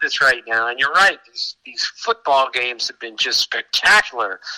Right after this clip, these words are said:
the last couple of weekends, and all people truly, truly care about is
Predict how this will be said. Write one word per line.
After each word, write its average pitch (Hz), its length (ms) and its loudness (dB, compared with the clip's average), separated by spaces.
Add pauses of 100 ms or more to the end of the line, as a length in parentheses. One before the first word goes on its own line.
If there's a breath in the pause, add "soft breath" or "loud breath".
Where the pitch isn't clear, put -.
(180 loud breath)
the 123 60 -10
last 151 360 4
couple 165 300 -2
of 139 80 -6
weekends, 117 800 -2
and 113 300 -4
all 185 220 4
people 214 440 -4
truly, 151 760 0
truly 135 680 0 (600 loud breath)
care 185 300 4
about 127 340 4
is - 260 -6